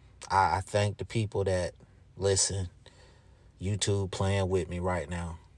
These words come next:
They keep taking my views down for some reason. I don't know why they doing that. I wish they would quit playing with my money. Um, <laughs>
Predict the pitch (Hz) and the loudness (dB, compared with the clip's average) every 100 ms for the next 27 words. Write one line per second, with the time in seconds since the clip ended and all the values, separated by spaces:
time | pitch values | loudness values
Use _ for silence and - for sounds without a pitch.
0 | - - 87 90 87 - - 101 80 - | -20 -6 -2 -2 -4 -8 -8 -8 -8 -14
1 | - - - - 95 92 90 87 78 92 | -20 -20 -4 0 0 0 -2 -2 -2 0
2 | 95 92 85 82 92 92 87 82 85 92 | 0 0 0 2 4 4 0 -4 -4 -4
3 | 85 90 82 80 80 87 78 85 85 85 | -4 -4 -4 -4 -4 -4 -6 -6 -6 -2
4 | 85 82 80 78 85 85 85 85 - - | -2 -2 -6 -6 -4 -4 -4 -6 -8 -16
5 | - - - 82 82 87 - 85 80 - | -20 -20 -10 -4 -2 0 0 -2 -4 -4
6 | 87 - 90 87 87 82 82 85 90 87 | -6 -6 -6 -4 -6 -6 -6 -6 -6 -6
7 | 87 - - - - - - - - - | -8 -14 -20 -20 -20 -20 -20 -20 -20 -20
8 | - 85 82 82 82 87 85 - _ - | -10 -8 -6 -6 -8 -10 -14 -18 _ 2
9 | 123 - - | 4 4 4